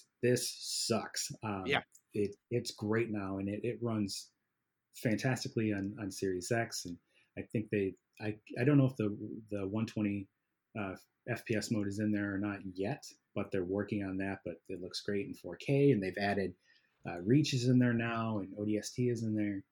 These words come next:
Speaker 1: It's a really good collection, and so I think it's a talented studio. I,
Speaker 2: Yeah.
Speaker 1: I think they just have to take their time with it. Um, if this Halo,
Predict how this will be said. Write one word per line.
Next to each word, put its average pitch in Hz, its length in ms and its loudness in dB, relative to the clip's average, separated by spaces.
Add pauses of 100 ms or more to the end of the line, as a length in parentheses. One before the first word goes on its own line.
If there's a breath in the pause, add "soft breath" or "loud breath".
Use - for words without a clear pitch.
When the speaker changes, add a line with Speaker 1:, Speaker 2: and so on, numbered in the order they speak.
Speaker 1:
It's 104 140 -10
a 101 60 -4
really 101 180 -2
good 98 180 -6
collection, 95 460 -6
and 92 100 -12
so 95 280 -4 (420)
I 104 40 -6
think 170 220 0
it's 147 140 4
a 123 60 0
talented 120 580 0
studio. 165 720 -2 (320)
I, 107 180 -4
Speaker 2:
Yeah. 104 260 -6 (220)
Speaker 1:
I 110 60 -8
think 131 220 0
they 123 100 4
just 110 200 -2
have 113 140 -2
to 104 80 -4
take - 240 -4
their 95 140 -6
time 98 380 -6 (300)
with - 180 -6
it. 87 160 -6 (500)
Um, 92 260 -8
if 110 160 -2
this 160 180 6
Halo, 110 460 4